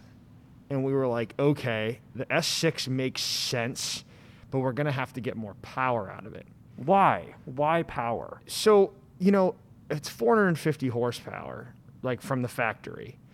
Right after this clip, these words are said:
Speaker 1: But when you're trying to get from a hundred to a hundred and sixty very often and hold it there, like, you, you, you gotta figure, like, the shorter amount of time it takes to do that, the better. So a car that performs really well up top is what you need.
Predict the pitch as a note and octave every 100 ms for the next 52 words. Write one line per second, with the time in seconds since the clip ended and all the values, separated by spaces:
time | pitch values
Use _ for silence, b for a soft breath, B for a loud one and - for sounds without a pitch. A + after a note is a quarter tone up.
0 | B B B B - D3 - - D#3 D#3+
1 | D3+ - F3+ G#3+ F#3+ C3+ G#2 E3+ C3+ -
2 | - - C3 A#2+ A#2 A2+ A2+ - - B2+
3 | G#2 F3 F3+ D3 B2 B2 A#2+ C#3+ C3 A2+
4 | A2 - D#3+ - C3 A#2 A2 G#2 - -
5 | - A#2+ C#3+ E3+ C#3+ B2+ C3+ - A2+ A2
6 | G#2 E3+ G3+ C3+ A2+ A2+ G2 F#2+ B B
7 | B B B B - B2 - - - -
8 | - - C#3+ C#3+ - D#3 B2 G3+ F#3 C#3+
9 | F#3+ D#3 C3 A#2 - - B2 - - G3+
10 | G3 F3+ E3 D3+ C#3+ D#3 D3 A#2+ C#3 -
11 | A#2+ A2 D3+ A2+ G2+ G#2 A#2+ F#2+ - A#2+
12 | - F3+ F#3 - B2+ D3+ C#3+ G#2+ A#2+ D3+
13 | C3+ A#2 A#2 G#2+ - - B2 - - G2+
14 | A2+ - G#2+ C#3+ A2+ G2